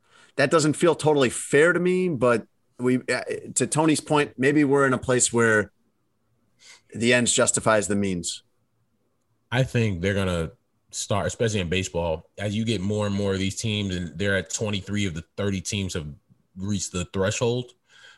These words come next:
Speaker 2: I think they're gonna lower the bar so that these other teams can get under. I think that would be a bad look if they did that, but I feel like those other teams,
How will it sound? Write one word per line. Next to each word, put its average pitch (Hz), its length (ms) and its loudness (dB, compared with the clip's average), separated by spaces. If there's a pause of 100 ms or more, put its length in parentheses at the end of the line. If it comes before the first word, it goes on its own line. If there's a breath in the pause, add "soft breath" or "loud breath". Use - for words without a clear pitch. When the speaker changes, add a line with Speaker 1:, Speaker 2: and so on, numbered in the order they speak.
(140 soft breath)
Speaker 2:
I 127 100 4
think 131 160 2
they're 113 100 2
gonna 98 140 0
lower 104 240 0
the 95 80 -2
bar 90 460 2
so 104 120 -2
that 85 120 -2
these 85 240 -2
other 90 220 0
teams 87 320 -4
can 82 120 -8
get 82 160 -2
under. 80 380 -4 (100)
I 107 120 2
think 98 200 0
that 98 100 2
would 95 120 2
be 90 100 0
a 82 40 -2
bad 92 280 0
look 92 320 -2
if 76 120 -10
they 85 100 -4
did 80 240 -4
that, 71 220 -4
but 90 100 -2
I 92 80 0
feel 95 240 -4
like 82 360 -4 (400)
those 101 220 -2
other 98 220 -2
teams, 101 540 -4